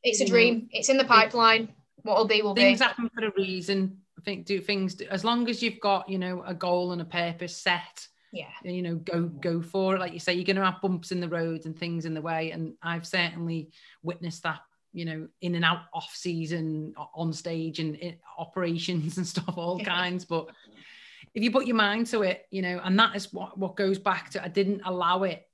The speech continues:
Speaker 2: to affect my training
Speaker 1: Mm-hmm.
Speaker 2: because I knew the chronic illness that I've got, i-, it's not gonna affect whether I, I go hard in the gym,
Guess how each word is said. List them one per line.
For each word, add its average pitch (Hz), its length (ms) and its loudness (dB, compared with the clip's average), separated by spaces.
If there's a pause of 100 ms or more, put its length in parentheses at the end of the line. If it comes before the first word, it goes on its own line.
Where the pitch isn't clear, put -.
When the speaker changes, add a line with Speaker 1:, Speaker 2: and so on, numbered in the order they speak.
Speaker 2:
to 180 180 -6
affect 180 500 -2
my 170 80 -2
training 185 640 2 (240)
Speaker 1:
Mm-hmm. 208 300 -4
Speaker 2:
because 190 260 0
I 190 80 4
knew 196 520 4
the 180 80 -4
chronic 180 440 -4 (760)
illness 185 400 2
that 170 120 -4
I've 180 320 4
got, 160 300 -2 (400)
i-, - 20 -12 (120)
it's 185 260 -6
not 190 240 0
gonna 202 180 2
affect 190 440 -2
whether 175 360 -2 (480)
I, 160 260 -8
I 180 60 0
go 175 200 2
hard 170 360 4
in 170 120 0
the 170 80 2
gym, 165 340 -2